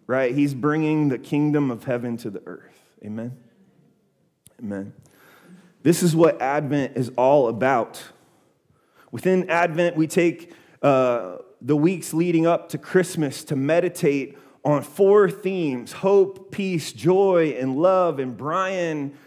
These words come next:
kicked off our Advent series, The Arrival, um, by talking, uh, about hope. And he said this, "Hope is not just about wishful thinking.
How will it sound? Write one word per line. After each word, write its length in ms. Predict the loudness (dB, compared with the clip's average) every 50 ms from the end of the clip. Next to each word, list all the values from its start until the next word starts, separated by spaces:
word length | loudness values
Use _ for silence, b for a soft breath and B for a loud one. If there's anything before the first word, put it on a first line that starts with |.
| B B B B 0
kicked 300 | 0 0 0 2 0 2
off 240 | 2 2 0 0
our 200 | 0 0 0 0
Advent 560 | 0 -2 -2 -2 -2 -4 -4 -4 -4 -4 -6 B B B
series, 640 | B -14 -10 -6 -2 -2 0 0 0 -2 -2 -2 -2
The 180 | -2 -2 0
Arrival, 800 | 0 -2 0 0 2 2 0 0 -2 -2 -2 -2 -2 -4 -6 B B B B B B
um, 640 | -2 -2 0 0 -2 -4 -6 -8 -12 -16 -18 -20 -20 _ _ _ _ _ _ _ _ _ _ _ -8
by 260 | 0 2 2 2 2
talking, 760 | 0 0 0 2 2 0 -2 -4 -6 -6 -6 -6 -8 -10 -14 -20 _ _ -2
uh, 240 | 0 0 0 0 -2 -4
about 360 | -4 -4 -2 0 0 -2 -2
hope. 480 | -4 -6 -4 -4 -2 -4 -4 -8 -12 -20 -20 _ _ _ _ _ _ _ _ -8
And 300 | -6 -4 -4 -4 -6 -6
he 120 | -6 -8
said 360 | -6 -4 0 2 2 2 2
this, 360 | 2 0 0 0 -2 -6 -14 -20 B B B
"Hope 360 | 0 4 6 6 6 4 2
is 180 | 0 0 0 0
not 440 | 0 2 4 4 2 2 -2 -4 -4
just 260 | -2 -2 -2 -2 -4
about 380 | -4 0 0 0 0 0 0 2
wishful 560 | 4 4 4 2 0 -6 0 2 2 2 2
thinking. 840 | 0 -4 -4 -2 -2 -2 -4 -6 -8 -12 -12 -12 -14 -16 -18 -20